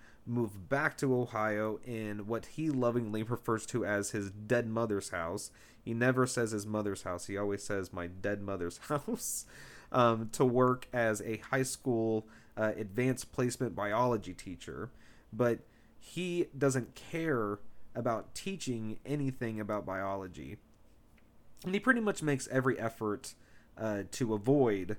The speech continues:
not having to teach anything about biology, and made it pretty clear within the first few seconds that he is going to go out of his way to make sure that he does not teach them biology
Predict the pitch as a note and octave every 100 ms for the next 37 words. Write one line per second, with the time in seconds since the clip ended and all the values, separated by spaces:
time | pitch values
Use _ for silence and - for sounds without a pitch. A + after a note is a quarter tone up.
0 | - A#2+ G#2+ A2 A#2 A2 G2 - G#2 G2+
1 | G2 F#2+ G2 F#2+ F#2+ F2+ F#2+ F#2+ G2 G2+
2 | G2 G2+ G2+ - - - G3+ F#3+ F#3+ F3
3 | - F3 D3 - E3+ D3+ C#3 C#3 B2+ A#2+
4 | - G3 F#3+ - - D3 B2+ A#2+ G#2+ F#2
5 | E2+ - G2+ G#2 B2 A#2+ A#2 A2+ - -
6 | - - - - - - - - - -
7 | - B2+ A2+ B2+ B2+ A#2+ A#2 C3 A#2+ A#2
8 | A2 A#2 A2+ A#2 A2 G2+ G#2+ G2 G2 G#2
9 | G2+ - A2 F#2+ - G#2+ G2+ G2+ G2+ G2
10 | - G#2+ G2 G#2 F#2+ F2+ F#2 F2 F2+ F2
11 | F2+ F2